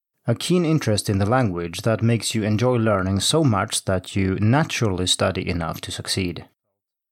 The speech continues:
I have felt such strong motivation at times, but I think almost no one can maintain such an interest over months and years.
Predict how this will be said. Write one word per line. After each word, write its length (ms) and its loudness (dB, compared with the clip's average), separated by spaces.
I 140 2
have 280 2
felt 240 -2
such 220 -4
strong 280 -2
motivation 540 -6
at 180 -8
times, 460 0
but 120 4
I 60 4
think 200 2
almost 320 2
no 160 4
one 220 0
can 180 -2
maintain 540 2
such 260 -4
an 80 -4
interest 520 -4
over 320 -4
months 480 -2
and 120 -8
years. 540 -6